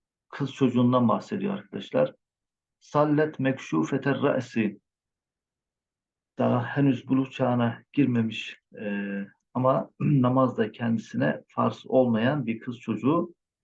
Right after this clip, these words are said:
başı açık olarak namaz kılarsa, "la tu'maru bil iadeti", bir daha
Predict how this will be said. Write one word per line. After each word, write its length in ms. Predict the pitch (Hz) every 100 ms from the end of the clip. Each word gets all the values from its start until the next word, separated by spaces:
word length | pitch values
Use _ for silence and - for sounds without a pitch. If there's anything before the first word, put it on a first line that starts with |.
| _ _ _ _ _
başı 300 | 123 123 143
açık 440 | 127 117 139 - -
olarak 380 | 123 113 113 -
namaz 440 | 127 127 127 - - _ _ _
kılarsa, 760 | - 135 151 147 - 123 143 - _ _ _ _ _ _ -
"la 400 | 120 135 156 151
tu'maru 600 | - 175 147 143 151 151
bil 260 | 139 131 -
iadeti", 840 | 131 135 135 117 117 - 104 - _ _ _ _ _ _ _ _ _
bir 100 | 147
daha 420 | 135 135 143 135